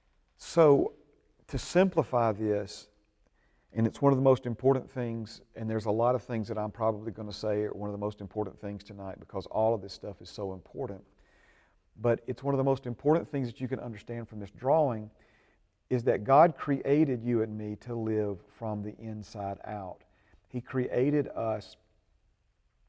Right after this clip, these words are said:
to, uh, live, uh, via a connection, a union with Him from inside of ourselves,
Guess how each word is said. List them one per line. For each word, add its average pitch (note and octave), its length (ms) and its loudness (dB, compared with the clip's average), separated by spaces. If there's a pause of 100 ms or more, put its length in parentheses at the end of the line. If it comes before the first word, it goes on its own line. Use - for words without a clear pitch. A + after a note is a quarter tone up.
(460)
to, A2+ 440 2 (440)
uh, A2 240 0
live, A#2 560 4 (260)
uh, G#2 280 -10 (180)
via B2 460 0 (180)
a G#2+ 160 -12 (160)
connection, A#2 640 -2
a A#2 40 -4
union C3 380 0
with B2+ 160 -10
Him G2 420 -12 (560)
from A2+ 540 -6 (160)
inside C3 540 4
of C3 100 0
ourselves, A#2 480 0